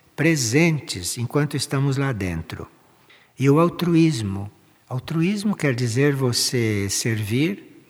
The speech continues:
você agir sem estar buscando resultado, sem estar buscando prêmio, sem estar buscando reconhecimento.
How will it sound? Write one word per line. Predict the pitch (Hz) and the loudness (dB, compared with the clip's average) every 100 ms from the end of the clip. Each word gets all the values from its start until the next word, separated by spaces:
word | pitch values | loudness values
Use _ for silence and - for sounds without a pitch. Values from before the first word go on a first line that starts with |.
| _ _ _ | _ _ _
você | 117 110 143 | -6 -2 0
agir | 127 110 98 135 170 180 - - _ | 0 0 0 0 0 -4 -16 -20 _
sem | - - 139 | -8 0 0
estar | 135 147 | 0 -2
buscando | 143 139 139 139 | -2 -2 -2 0
resultado, | 139 143 180 - 117 92 90 107 120 - _ _ _ _ - | 0 -2 -4 -6 -6 -4 -6 -10 -12 -16 _ _ _ _ -10
sem | - 120 | -2 -2
estar | - 131 | 0 -2
buscando | 135 - 127 113 110 | -2 -2 -2 0 -2
prêmio, | 104 131 143 139 131 123 | -4 0 2 2 0 -2
sem | - 113 | -4 -6
estar | - 110 | -4 -6
buscando | 110 - 113 104 | -6 -6 -4 -4
reconhecimento. | 107 101 107 101 - 110 113 131 131 127 - 135 | -4 -4 -4 -2 -4 -2 0 2 0 -2 -6 -8